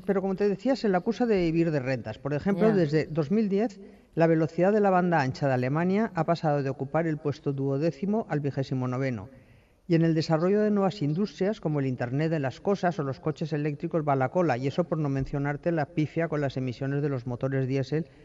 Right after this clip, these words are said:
Speaker 2: Ah, sí.
Speaker 1: que han puesto en riesgo su poderosa industria del automóvil. Tampoco ha hecho mucho para preparar al país ante la crisis demográfica que se le venía encima. No solo han aumentado la edad de jubilación, sino que la ha reducido a sesenta y tres años para algunos trabajadores.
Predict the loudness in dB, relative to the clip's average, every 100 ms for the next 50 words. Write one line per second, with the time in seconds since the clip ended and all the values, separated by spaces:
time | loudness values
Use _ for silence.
0 | -20 -16 -16 -8 2 2 2 0 0 0
1 | 0 0 2 0 2 0 0 -2 -2 -2
2 | -2 -2 -2 -2 -4 -2 -2 -2 -2 0
3 | 0 0 -4 -12 -20 -20 -20 -8 2 4
4 | 4 6 4 4 4 4 2 2 2 2
5 | 2 0 2 2 2 2 0 0 -2 0
6 | -2 -2 -4 -4 -2 -2 0 0 -2 -2
7 | -4 -4 -2 -2 -2 -4 -6 -6 -4 -2
8 | -2 -4 -12 -20 -20 -10 2 4 6 6
9 | 6 4 2 2 2 2 0 0 -2 -2
10 | -2 -2 0 0 0 0 -2 0 0 2
11 | 0 -2 -2 -2 -2 -2 -4 -6 -6 -6
12 | -6 -4 -2 -2 -2 -2 -2 -2 -6 -6
13 | -6 -6 -4 -2 -2 -2 -8